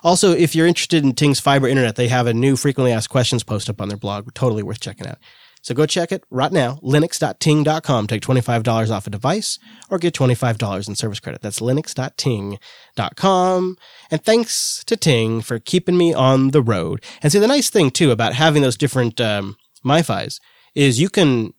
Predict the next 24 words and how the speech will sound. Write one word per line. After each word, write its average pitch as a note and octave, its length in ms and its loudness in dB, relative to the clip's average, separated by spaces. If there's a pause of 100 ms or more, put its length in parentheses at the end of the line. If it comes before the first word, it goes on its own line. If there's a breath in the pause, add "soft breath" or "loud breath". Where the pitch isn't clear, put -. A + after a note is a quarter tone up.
(160)
just C#3 400 -2 (160)
pay C3 140 -2
the A2+ 100 -2
six A#2+ 240 -4
dollars A2+ 540 -2
if C3+ 120 -4
you're B2 100 0
not A2 160 0
really G#2 180 -2
using A2+ 240 0
it. F#2 40 -6
And G#2+ 140 -2
I C3+ 100 -2
can, C3 220 2 (100)
I C3+ 80 -2
can A2 120 -2
afford G#2+ 300 -2
a - 40 -10
six - 240 -6
dollar F#2+ 280 -4
line. A#2 340 -4 (520 soft breath)
And C#3 320 0 (200)
it's C3 240 -10
great. F#3+ 260 -4